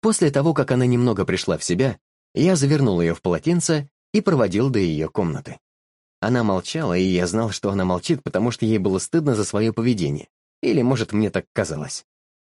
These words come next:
«Тебе лучше?» спросил я ее, когда она легла на подушке в своей кровати и посмотрела мне прямо в глаза. «Зачем ты это делаешь? Почему ты делаешь все, чтобы мне было трудно ненавидеть тебя?»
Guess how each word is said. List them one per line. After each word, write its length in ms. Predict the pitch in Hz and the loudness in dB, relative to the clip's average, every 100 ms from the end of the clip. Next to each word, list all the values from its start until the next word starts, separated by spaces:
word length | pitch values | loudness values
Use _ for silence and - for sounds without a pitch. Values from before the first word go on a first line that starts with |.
| _ _ - | _ _ -4
«Тебе 200 | 90 90 | -2 -2
лучше?» 380 | 170 - 151 - _ _ - | -2 -6 -10 -16 _ _ -10
спросил 440 | - 95 - 160 | -4 -4 -2 0
я 180 | 92 78 | 0 0
ее, 200 | 73 71 | -2 -2
когда 300 | 135 170 196 | -2 0 0
она 140 | 151 | 2
легла 260 | 117 107 117 | 2 2 0
на 100 | 90 | 0
подушке 400 | 120 170 - 123 | -2 -4 -4 -6
в 60 | |
своей 260 | - 98 113 | -4 -2 -2
кровати 500 | 120 117 80 - 71 _ _ _ | -2 -4 -4 -6 -12 _ _ _
и 60 | 208 | -4
посмотрела 580 | 170 - 95 110 139 156 | -2 -2 -2 -2 -2 0
мне 180 | 147 139 | 0 0
прямо 260 | 82 73 | -4 -6
в 80 | 76 | -4
глаза. 360 | 87 82 71 - _ _ _ _ _ _ _ _ - | -4 -4 -8 -14 _ _ _ _ _ _ _ _ -16
«Зачем 380 | 98 - 151 | -14 -6 -4
ты 80 | 147 | -2
это 120 | 143 | -2
делаешь? 460 | 143 101 76 - - _ _ _ _ _ - | -2 -4 -6 -12 -18 _ _ _ _ _ -8
Почему 320 | 131 160 170 | -4 -2 -2
ты 100 | 127 | 0
делаешь 360 | 120 113 104 - | 0 0 -2 -4
все, 220 | - 165 | -4 -4
чтобы 240 | - 113 | -4 -2
мне 140 | 131 143 | 0 2
было 200 | 131 113 | 0 0
трудно 280 | 139 143 | -2 2
ненавидеть 500 | 139 139 147 107 80 | 2 4 2 0 -2
тебя?» 280 | - 147 135 | -6 -6 -8